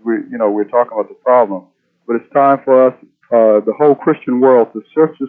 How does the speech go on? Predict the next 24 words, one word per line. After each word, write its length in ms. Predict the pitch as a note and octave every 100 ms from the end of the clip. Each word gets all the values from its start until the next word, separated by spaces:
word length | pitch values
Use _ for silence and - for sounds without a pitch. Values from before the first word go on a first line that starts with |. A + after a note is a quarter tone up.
| -
scriptures 420 | E3+ E3 A#2+ G2 - _ _ _ _ _
for 140 | C#3 B2+
themselves. 720 | B2 G#2 D#3 C#3+ A#2 F#2 F2+ _ _ _ _ _ _ _ _
And 160 | A#2 -
for 160 | C3+
in 80 | B2
the 80 | A#2
pulpits 640 | - F#3 F#3+ - A#2+ A2
all 220 | B2 D3
through 180 | D3+ D#3+
our 160 | C#3+ C#3
land, 540 | C#3 C#3 A#2 G2 F#2 _ _ -
the 80 |
law 340 | G#2+ A2+ C3+ D3
of 140 | C#3
God 500 | - C3+ C3 G#2+ G2
is 100 | A#2+ -
made 300 | A#2 A#2 G#2
void 400 | G#2+ C3 A#2+ G2+
by 140 | G2+ G2+
precept 640 | - C#3+ B2+ B2 G#2 -
and 100 | G#2+
example. 640 | G#2 F#2 A#2+ A#2+ - - _ _ _ _ _ _
He 400 | _ F#3 E3 G2+